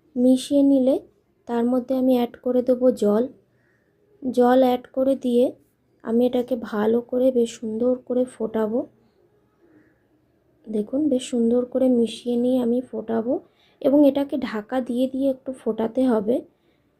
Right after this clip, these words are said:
ফোটানে আমাদের আলু পটলের ঝোল প্রায় রেডি হয়ে যাবে। তার সঙ্গে আমি একটু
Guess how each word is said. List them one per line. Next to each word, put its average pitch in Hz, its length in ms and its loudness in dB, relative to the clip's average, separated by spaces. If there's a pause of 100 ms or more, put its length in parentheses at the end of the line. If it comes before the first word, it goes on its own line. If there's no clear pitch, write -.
(180)
ফোটানে 254 540 0 (1900)
আমাদের 233 440 2 (1400)
আলু 254 260 0
পটলের 277 400 0
ঝোল 254 260 -4
প্রায় 254 360 0
রেডি 254 300 2
হয়ে 269 200 2
যাবে। 269 280 -2
তার 233 220 -8
সঙ্গে 247 340 -8
আমি 247 160 -2
একটু 247 220 -12